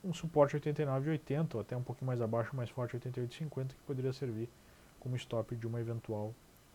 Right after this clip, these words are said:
operação, né? Um mercado que vem numa boa tendência de alta e tá rompendo resistência. O volume podia ser melhor, mas não tá tão ruim assim, né? Tá perto da média.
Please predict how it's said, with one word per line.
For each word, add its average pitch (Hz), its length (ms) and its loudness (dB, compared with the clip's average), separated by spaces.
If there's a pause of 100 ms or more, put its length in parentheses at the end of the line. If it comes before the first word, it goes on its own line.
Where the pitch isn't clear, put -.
(100)
operação, 117 580 -2
né? 98 80 -4
Um 107 100 -6
mercado 113 420 -2
que - 120 -4
vem 117 120 0
numa 120 200 0
boa 113 320 6
tendência 117 400 -2
de 113 80 -2
alta 127 440 0 (160)
e 131 100 -2
tá 123 380 -4
rompendo 120 580 -2 (320)
resistência. 123 760 -4 (1080)
O 160 60 -4
volume 185 260 8
podia 147 200 6
ser 170 140 2
melhor, 196 240 6
mas 202 180 2
não 202 120 2
tá - 120 0
tão 160 160 0
ruim 151 160 2
assim, 160 200 -2
né? 113 180 -2
Tá 127 80 -10 (100)
perto 120 160 -4
da 127 120 -2
média. 107 300 -2